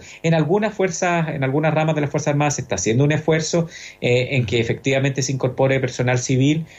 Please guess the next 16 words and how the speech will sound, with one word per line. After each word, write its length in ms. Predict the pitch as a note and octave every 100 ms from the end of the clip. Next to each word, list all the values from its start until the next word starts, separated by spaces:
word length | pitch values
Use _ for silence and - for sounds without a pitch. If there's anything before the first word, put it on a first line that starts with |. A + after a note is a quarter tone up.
| -
pero 220 | - D3 D#3
en 80 |
Carabineros 540 | C#3+ C3+ B2+ B2+ C3+ C3+
claramente, 1200 | C#3 C#3 B2+ C3 C3 C#3+ C#3 C3 A2+ G#2+ G2+ G2+
eh, 100 | -
esto 240 | B2+ B2+ B2+
ocurrió 260 | A#2+ A#2+
el 60 | B2+
año 180 | B2 A#2
pasado 480 | A2 - A#2+ B2 A#2
y 20 |
seguimos 460 | A2 G#2+ A2 A2+
estando, 640 | G#2 A#2+ A#2 A2 G#2+ G2+ -
estando 320 | - A2+ A2
al 140 | C3 C#3+
debe. 180 | -